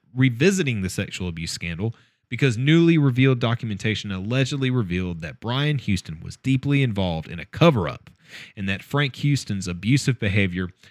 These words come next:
was worse than initially thought. Brian Houston allegedly used his position within the Assemblies of God in Australia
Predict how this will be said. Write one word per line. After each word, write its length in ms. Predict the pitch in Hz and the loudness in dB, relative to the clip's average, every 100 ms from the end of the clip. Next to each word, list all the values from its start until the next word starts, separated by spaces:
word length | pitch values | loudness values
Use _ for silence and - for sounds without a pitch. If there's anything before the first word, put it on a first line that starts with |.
| _ | _
was 160 | 90 85 | -12 -4
worse 280 | 95 120 - | 0 2 0
than 120 | 85 | -4
initially 360 | 76 - - - | -6 -8 -8 2
thought. 280 | 123 113 - _ _ _ _ | 6 6 2 _ _ _ _
Brian 280 | 110 117 110 | -2 0 2
Houston 320 | 127 120 120 | 0 0 -2
allegedly 600 | 107 101 139 156 139 131 | -4 -2 -2 -2 -2 -2
used 400 | 110 110 170 170 | 0 4 4 6
his 200 | 139 120 | 4 4
position 580 | - 107 107 156 - 104 | 0 -2 0 0 -2 -6
within 440 | 101 95 175 190 | -6 -6 -2 0
the 120 | 170 123 | 0 -2
Assemblies 440 | - 107 101 92 | 0 0 0 -2
of 100 | 92 | -2
God 260 | 92 87 85 | -4 -4 -4
in 60 | |
Australia 680 | 80 - 143 143 101 92 92 | -8 0 4 4 4 0 -6